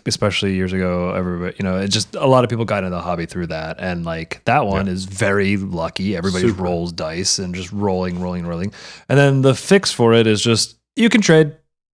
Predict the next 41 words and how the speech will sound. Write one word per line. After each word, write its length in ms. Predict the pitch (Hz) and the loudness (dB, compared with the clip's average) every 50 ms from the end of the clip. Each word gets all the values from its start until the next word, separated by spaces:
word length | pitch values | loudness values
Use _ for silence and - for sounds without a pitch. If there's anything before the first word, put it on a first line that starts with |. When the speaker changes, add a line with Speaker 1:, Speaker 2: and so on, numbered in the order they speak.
| _ _ _ - | _ _ _ 2
Speaker 1:
<laughs> 80 | 156 - - - - - - - - | 4 4 4 0 -2 -4 -4 4 6
You 140 | 180 190 165 | 8 10 10
know, 180 | 160 151 143 | 10 8 8
like, 240 | 139 135 131 123 - - - 113 104 - | 8 6 4 4 2 -2 -2 -2 -2 -2
Speaker 2:
<laughs> 220 | - - _ _ | -6 -10 _ _
Speaker 1:
and, 520 | - 151 143 139 135 131 123 123 123 120 - - | 2 6 6 8 8 6 4 2 -2 -6 -8 -8
and 400 | 131 131 107 120 123 151 147 131 | -10 -12 -10 -6 -4 -2 0 2
to, 140 | - 160 135 | 2 2 4
I've 180 | 139 151 151 | 4 4 4
always 240 | 165 170 151 147 135 | 4 4 4 2 2
sort 140 | - 143 131 | 2 0 0
of 120 | 123 113 - | 0 0 0
felt 160 | - 127 117 | 0 0 2
like 160 | 120 117 104 | 2 0 2
that's, 360 | - 117 110 104 - - - - | 2 0 0 0 -2 -6 -4 -2
on 120 | 139 131 | -2 0
the 80 | 127 117 | 2 2
one 240 | 113 127 139 147 143 | 4 4 4 4 4
hand, 480 | 131 120 113 110 104 101 104 107 107 - _ _ _ _ - | 2 2 2 2 2 2 0 -2 -4 -6 _ _ _ _ -6
it's 180 | 135 131 - | -4 -2 0
super 320 | - - 139 135 117 127 117 | 2 4 4 4 4 4 2
smart, 380 | - - 151 180 175 104 90 78 | 0 2 4 4 4 4 2 -2
and 100 | 101 104 | -2 -2
it 60 | 107 | 0
just 160 | 104 104 101 - | 0 -2 -2 0
adds, 380 | - 101 101 101 98 87 98 | 2 2 2 2 2 2 0
like, 200 | 95 92 92 98 | 0 0 0 0
there, 220 | 101 135 156 110 92 | 2 2 2 2 2
now 140 | 92 90 | 0 0
you 100 | 95 98 | 0 0
have 160 | 98 104 98 107 | 0 0 0 0
your 140 | 107 101 | 0 0
interaction, 560 | 98 92 92 92 107 127 135 - - 139 123 110 | 0 0 0 2 2 2 0 2 0 0 0 2
now 100 | 104 104 | 2 2
you're 220 | 104 104 101 101 | 2 2 2 2
wheeling 280 | 101 101 104 104 98 98 | 2 2 2 2 2 2
and 140 | 95 95 | 0 0
dealing 220 | 110 113 120 120 117 | 0 2 2 2 2
and 80 | 110 | 2
blah, 160 | 107 107 110 113 | 2 2 2 2
blah. 120 | 113 - | 0 -4